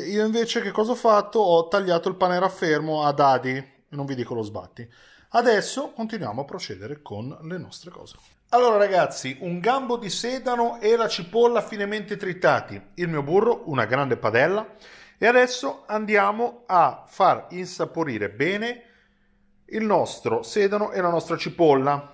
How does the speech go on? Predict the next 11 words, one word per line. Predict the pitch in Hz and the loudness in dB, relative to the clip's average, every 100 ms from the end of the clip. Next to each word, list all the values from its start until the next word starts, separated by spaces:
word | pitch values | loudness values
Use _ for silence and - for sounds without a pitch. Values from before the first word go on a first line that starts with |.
| _ | _
Quando | - 117 | -6 -6
saranno | - 113 104 | -2 -4 -2
ben | 95 92 | -8 -12
insaporiti | 87 160 - 196 98 - _ _ _ _ | -10 -10 -6 -6 -6 -12 _ _ _ _
faremo | - 147 110 98 90 - _ _ - _ _ _ _ _ _ _ _ _ - - - - | -2 2 2 0 -10 -16 _ _ -20 _ _ _ _ _ _ _ _ _ -8 -8 -10 -10
evaporare | 123 101 95 92 - - _ | -8 -8 -10 -12 -12 -20 _
un | 104 | -14
bel | 92 | -12
bicchierazzo | 110 - 147 120 - - | -14 -8 -8 -8 -14 -10
di | 110 | -10
vino, | 104 98 101 - | -8 -8 -8 -10